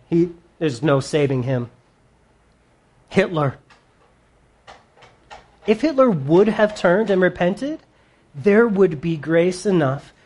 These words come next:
to cover Hitler's sin. "How can you say that? He killed six million Jews. He was a jerk."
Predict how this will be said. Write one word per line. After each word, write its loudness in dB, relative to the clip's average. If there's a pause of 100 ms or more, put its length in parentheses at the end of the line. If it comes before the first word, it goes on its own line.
(140)
to -12
cover -2
Hitler's -6
sin. -6 (840)
"How 2
can -4
you -4
say -6
that? -14 (640)
He 2
killed 0
six -4
million 2
Jews. -2 (180)
He 2
was 4
a 2
jerk." -2